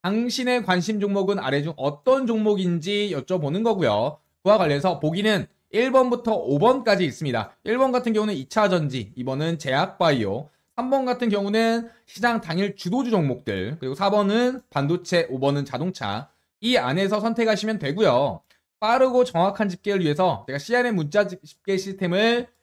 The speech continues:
현재 연동을 해놨습니다. 그와 관련해서 댓글이 아니라 지금 여기 보이시는 번호로, 지금 문자로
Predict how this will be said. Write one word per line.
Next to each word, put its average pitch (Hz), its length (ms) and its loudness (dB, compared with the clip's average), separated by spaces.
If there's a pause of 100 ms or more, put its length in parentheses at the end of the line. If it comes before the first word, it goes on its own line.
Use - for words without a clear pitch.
(160)
현재 202 300 0
연동을 214 400 2
해놨습니다. 123 540 -2 (200)
그와 202 160 4
관련해서 160 460 0
댓글이 208 420 -2
아니라 156 460 0 (220)
지금 196 320 0
여기 202 240 0
보이시는 190 440 0
번호로, 233 760 4 (220)
지금 143 260 -2
문자로 202 800 0